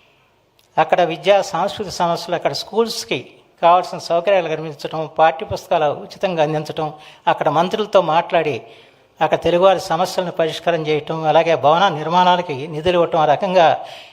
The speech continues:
ఇతర దేశాలు, ఇతర రాష్ట్రాలు ఉన్న వాళ్ళ యొక్క అభిమానాన్ని చూరుకున్నారు మా నాన్నగారు. అందుకని వారందరూ కూడా ఈ రోజున తరలి వచ్చారు. అందుకే వారికి కూడా, అందరికీ కూడా నేను హృదయపూర్వకంగా నేను ధన్యవాదాలు తెలియజేసుకుంటూ,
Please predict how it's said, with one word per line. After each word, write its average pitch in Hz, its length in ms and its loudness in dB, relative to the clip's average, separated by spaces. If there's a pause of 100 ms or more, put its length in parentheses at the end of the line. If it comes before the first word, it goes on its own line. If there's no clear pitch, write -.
(120)
ఇతర 165 160 4
దేశాలు, 202 440 0
ఇతర 180 180 0
రాష్ట్రాలు 175 420 0
ఉన్న 165 140 -4
వాళ్ళ 160 280 2
యొక్క 139 260 -2
అభిమానాన్ని 151 720 0 (320)
చూరుకున్నారు 151 460 0
మా 139 120 -4
నాన్నగారు. 135 460 0 (560)
అందుకని 165 300 4
వారందరూ 143 400 2
కూడా 156 160 -2
ఈ 151 60 0
రోజున 143 460 -2 (400)
తరలి 147 260 0
వచ్చారు. 139 380 0
అందుకే 135 260 -2
వారికి 127 260 2
కూడా, 143 160 -2
అందరికీ 147 240 -2
కూడా 147 140 0
నేను 135 280 0 (440)
హృదయపూర్వకంగా 139 880 0 (500)
నేను 139 180 -4
ధన్యవాదాలు 143 480 2
తెలియజేసుకుంటూ, 139 720 -4